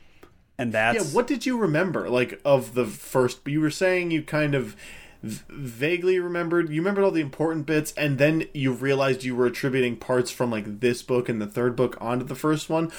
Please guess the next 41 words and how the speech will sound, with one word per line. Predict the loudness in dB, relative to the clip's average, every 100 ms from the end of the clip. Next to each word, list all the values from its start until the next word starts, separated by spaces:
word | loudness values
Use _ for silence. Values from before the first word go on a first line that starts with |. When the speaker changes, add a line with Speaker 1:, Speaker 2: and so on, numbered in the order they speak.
| -16 -2
Speaker 2:
What | 2 2 0
were | -2
the, | 0 2
uh, | 2 -2 -8 -16 -6
marquee | 4 4 4 2 2
moments | 2 0 0
so | 0 0
far | 2
in | 0
the | -2
series | 0 2 2
that | 0 -4
you | -4 -2 0 0 0 -2 -6
remembered? | -8 -6 -2 -2 -2 -4 -6 -10 -14 -14
Speaker 1:
So | -12 -4 0 0
far, | 0 0 0 0 0
like, | 2 0 0
for | -2
the, | -2
from | 0 2
the | 2
first | 0 2 2 2 -2
book, | 0 0 -4 -2
I'm | 0 2
like, | 0 0 0
"All | 2
right, | 2 -2 -8
first | -8 2 4 4 -2 -2
book, | 0 0 -4 -18 -16 -18 -20 -20 -20 -20 -6
Allomancy, | 0 2 2 2 0 -2 -2 0 0 -4 -12 -20 -20 -4 2 2
they | 4 4
kill | 4 -2 0 2 2
the | 0
Lo-, | 0 -2 -2
Kelsier | 2 2 2 -4 -2
dies, | 2 2 2 0 -2
they | -4
kill | -2 0 0
the | 2
Lord | 2 2 2
Ruler." | -2 -4 -6